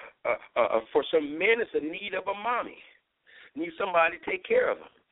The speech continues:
Somebody to wash the clothes, cook their meals, and clean up after them.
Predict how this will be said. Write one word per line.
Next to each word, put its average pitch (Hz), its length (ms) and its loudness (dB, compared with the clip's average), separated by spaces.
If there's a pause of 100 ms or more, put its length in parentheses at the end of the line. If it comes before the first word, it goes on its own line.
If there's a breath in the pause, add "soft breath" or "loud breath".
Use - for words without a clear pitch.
(200 loud breath)
Somebody 160 320 0
to 151 60 -6
wash 170 260 0
the 170 60 -14
clothes, 190 440 -2
cook 190 180 -2
their 180 160 -2
meals, 190 280 -2
and 170 100 -14
clean 208 220 -6
up 226 180 -6
after 101 300 0
them. - 100 -20